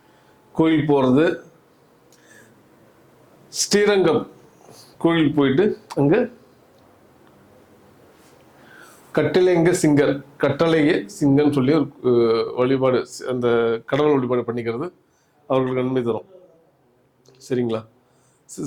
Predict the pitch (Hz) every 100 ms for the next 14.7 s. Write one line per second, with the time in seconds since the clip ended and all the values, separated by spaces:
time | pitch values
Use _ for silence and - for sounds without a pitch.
0 | - 156 160 156 - 143 127 127 120 117
1 | 113 113 190 - _ _ _ _ _ 139
2 | 131 135 170 196 190 160 139 120 117 113
3 | - _ _ _ _ _ _ _ _ 151
4 | 165 160 139 151 139 143 139 131 143 151
5 | 151 196 196 - 135 147 156 190 190 202
6 | 190 160 156 156 - 160 _ 147 139 143
7 | 131 123 143 127 117 110 _ _ _ _
8 | _ _ _ _ _ - 151 147 147 143
9 | 135 131 127 135 160 139 147 170 175 170
10 | 165 - 139 143 139 135 151 143 131 135
11 | 139 131 131 127 127 127 131 113 117 151
12 | - _ _ _ _ 156 175 185 180 160
13 | 151 156 156 143 131 135 156 156 135 131
14 | 127 127 127 - 113 104 95